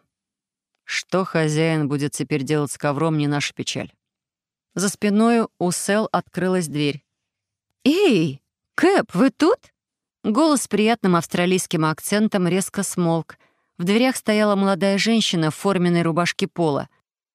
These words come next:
Сэл с самого начала полагала, что она рано или поздно появится. А вот женщина явно не ожидала обнаружить в каюте группу незнакомцев.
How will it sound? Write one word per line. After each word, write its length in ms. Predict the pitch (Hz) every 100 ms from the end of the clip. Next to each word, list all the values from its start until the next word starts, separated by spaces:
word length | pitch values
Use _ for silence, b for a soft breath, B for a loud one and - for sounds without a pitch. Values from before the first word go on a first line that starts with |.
| _ _
Сэл 340 | - 233 226
с 60 | 202
самого 360 | - 196 190 190
начала 440 | 196 - 208 190
полагала, 520 | - 151 147 147 147
что 260 | 143 - 151
она 180 | 147 147
рано 220 | 147 147
или 100 | 147
поздно 380 | - 185 170 165
появится. 720 | 180 156 123 123 - 127 135 _ _
А 80 | 180
вот 180 | 196 165
женщина 580 | 220 311 - 151 143 - _ _ _
явно 340 | 175 180 170
не 140 | 180 190
ожидала 520 | 196 226 254 277 151
обнаружить 680 | - 151 175 180 170 175
в 60 | -
каюте 420 | 175 170 175 -
группу 300 | 151 170 -
незнакомцев. 720 | 175 165 175 175 165 156 160